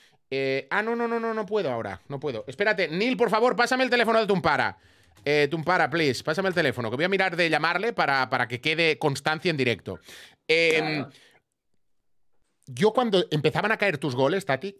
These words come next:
Speaker 1: ¿qué pasaba por tu cabeza? ¿De quién te acuerdas?
Speaker 2: La verdad que, que, bueno, el primero es algo soñado. Ya cuando marqué, cuando to-, veí la pelota en la red, eh,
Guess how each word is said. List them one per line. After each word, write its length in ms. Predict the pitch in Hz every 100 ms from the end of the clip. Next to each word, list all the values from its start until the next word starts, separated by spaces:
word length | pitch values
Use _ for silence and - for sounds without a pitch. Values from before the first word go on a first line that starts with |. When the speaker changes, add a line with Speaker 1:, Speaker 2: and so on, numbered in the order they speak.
| _
Speaker 1:
¿qué 100 | 170
pasaba 340 | 196 202 170
por 120 | 123
tu 100 | 120
cabeza? 340 | 123 110 107 120
¿De 120 | 127
quién 200 | 160 180
te 60 | 180
acuerdas? 680 | 160 143 101 87 80 - _ _ _ _ _ _ _ _ _ _ _ _ _ _ _ _ _ _ _ _
Speaker 2:
La 160 | 120 117
verdad 300 | 113 147 165
que, 680 | 160 160 147 143 135 131 120
que, 80 | 120
bueno, 220 | 139 139
el 100 | 120
primero 1400 | 101 117 139 160 165 156 151 143 135 131 127 123 120 120 - - _ 110
es 240 | 117 117
algo 220 | 123 127 127
soñado. 420 | 120 120 131 120 113
Ya 120 | 113
cuando 280 | 120 117 110
marqué, 420 | 107 104 127 131
cuando 260 | 120 110
to-, 240 | 107 107 101
veí 200 | 107 117
la 160 | 117 117
pelota 280 | 117 117 117
en 40 |
la 120 | 107
red, 480 | 107 127 135 135 - 107
eh, 840 | 107 104 104 101 101 98 98 92